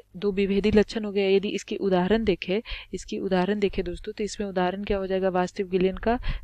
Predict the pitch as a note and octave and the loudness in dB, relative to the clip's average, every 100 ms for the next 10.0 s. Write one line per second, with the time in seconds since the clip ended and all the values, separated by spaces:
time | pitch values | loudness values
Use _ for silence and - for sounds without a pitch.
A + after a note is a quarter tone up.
0 | - F3+ F#3 G3+ A#3+ - - - - - | -2 0 -2 -4 -6 -10 -12 -6 -2 0
1 | - - - - - - - - - - | 0 -2 -8 -20 -20 -20 -20 -16 -12 -10
2 | - - - F3+ F3 A3+ B3+ _ _ - | -12 -10 -8 -6 -4 -6 -10 _ _ -20
3 | - - - - - _ - - - - | -20 -20 -20 -20 -20 _ -20 -20 -20 -16
4 | F#3+ G3+ G3 - F3 E3 - F3 E3+ G3 | -2 2 2 2 -2 -2 -6 -6 -6 -4
5 | - A3 E3+ - - - F3+ F#3 B3 - | -2 -2 -2 -10 -16 -4 0 2 0 -4
6 | _ - - - - - - F3+ F3 A3+ | _ -12 -8 -6 -6 -6 -2 -2 -2 -4
7 | - _ - - - - F3+ F3+ - F3 | -8 _ -16 -16 -14 -10 -6 -4 -4 -4
8 | E3+ E3 _ _ _ _ _ _ _ _ | -6 -8 _ _ _ _ _ _ _ _
9 | _ - A3+ A#3+ A3 G3+ G#3 G3+ G3+ B3+ | _ -4 0 0 0 -2 0 0 0 -2